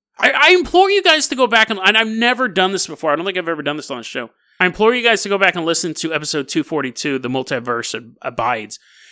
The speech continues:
'cause it's a really, really interesting episode. And I think it's a great companion piece to this one. It shows that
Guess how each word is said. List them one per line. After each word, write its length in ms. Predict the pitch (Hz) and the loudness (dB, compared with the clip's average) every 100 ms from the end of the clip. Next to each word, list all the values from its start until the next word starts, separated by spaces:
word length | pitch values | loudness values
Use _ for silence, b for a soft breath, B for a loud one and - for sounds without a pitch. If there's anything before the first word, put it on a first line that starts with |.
| b _ | b _
'cause 160 | 196 | -2
it's 140 | 190 202 | 0 -2
a 60 | |
really, 480 | 175 156 196 208 208 | -2 4 6 6 4
really 380 | 175 180 185 160 | 4 4 4 0
interesting 480 | 165 - 156 - 147 | -2 0 0 0 -2
episode. 540 | 151 151 - 127 123 B B B | -2 -2 -2 -2 -4 B B B
And 140 | - 170 | -2 2
I 160 | 160 | 2
think 160 | 170 208 | 2 0
it's 120 | 196 | 0
a 40 | 160 | 0
great 260 | 175 170 | 0 0
companion 520 | 151 143 165 170 175 | -4 -6 -2 0 -2
piece 260 | - 156 - | -2 -6 -6
to 100 | 139 | -6
this 240 | 143 151 160 | -4 -4 -4
one. 160 | 135 | -6
It 240 | 147 156 - | -4 -4 -2
shows 760 | - - 220 226 240 240 - | 0 2 4 4 2 -4 -6
that 600 | 160 143 139 131 135 - | -4 0 2 2 -2 -10